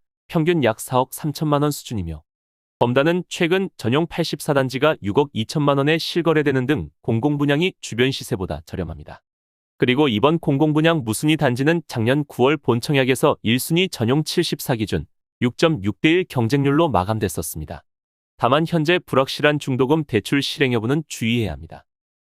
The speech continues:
엘에이치는 금융권 집단 대출 규제로 중도금 대출이 현재 불투명한 상황이라며 집단 대출이 불가능할 경우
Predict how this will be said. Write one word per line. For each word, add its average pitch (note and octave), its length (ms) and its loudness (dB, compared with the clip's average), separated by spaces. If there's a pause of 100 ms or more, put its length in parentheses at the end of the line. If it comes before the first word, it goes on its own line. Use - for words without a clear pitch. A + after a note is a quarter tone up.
엘에이치는 D3+ 640 2
금융권 D3 500 2
집단 C#3+ 320 0
대출 C3 320 0
규제로 C3 340 2
중도금 C3 500 0
대출이 C3+ 440 0
현재 B2+ 400 0
불투명한 C#3+ 540 0
상황이라며 G2+ 680 -6 (560)
집단 D3 320 2
대출이 D#3 380 0
불가능할 D3 560 2
경우 D#3 280 0